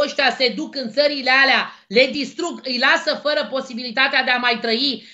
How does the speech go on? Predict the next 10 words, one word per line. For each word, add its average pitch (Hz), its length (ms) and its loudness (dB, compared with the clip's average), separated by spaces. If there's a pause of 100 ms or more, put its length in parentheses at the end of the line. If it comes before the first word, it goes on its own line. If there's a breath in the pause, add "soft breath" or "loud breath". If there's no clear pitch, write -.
ca 311 300 4
să-i 320 300 2
împingă 349 440 -2 (120)
să 311 140 0
vină 330 180 -4 (100)
unde? 247 520 -2 (160)
În 320 100 -12
Europa. 339 920 -2 (120)
De 262 220 2
ce? - 540 0